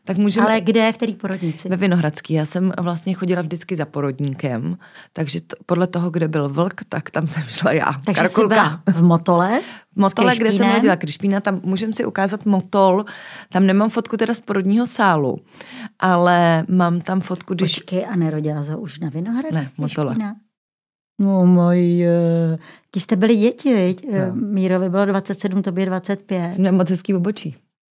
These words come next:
Speaker 2: <laughs> Namalovaný, ne?
Speaker 1: Ne, taky čárky jsem měla. Si nosila, to je příšerný.
Speaker 2: No ale docela dobrý, žádný břicho skoro.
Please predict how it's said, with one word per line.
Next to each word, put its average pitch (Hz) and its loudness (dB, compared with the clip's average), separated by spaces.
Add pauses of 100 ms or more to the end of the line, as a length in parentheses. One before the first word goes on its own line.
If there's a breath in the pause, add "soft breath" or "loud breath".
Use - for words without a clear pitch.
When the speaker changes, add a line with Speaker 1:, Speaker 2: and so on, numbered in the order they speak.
(240)
Speaker 2:
<laughs> - -18
Namalovaný, 247 4
ne? 185 0 (140)
Speaker 1:
Ne, 175 2
taky 156 -2
čárky 170 0
jsem 214 -4
měla. 139 0 (520)
Si - -2
nosila, 170 0
to - -14
je - -10
příšerný. 151 -4 (320 loud breath)
Speaker 2:
No 202 6
ale 208 6
docela 226 2
dobrý, 247 2
žádný 208 0
břicho 196 -8
skoro. 165 -4